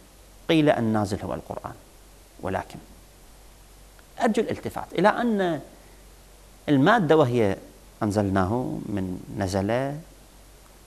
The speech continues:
وأنزل، هذه من الأفعال ذات الإضافة التي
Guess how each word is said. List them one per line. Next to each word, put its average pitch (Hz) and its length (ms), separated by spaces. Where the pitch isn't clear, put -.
وأنزل، 101 800
هذه 220 160
من 170 120
الأفعال 147 720
ذات 113 220
الإضافة 90 460
التي 101 340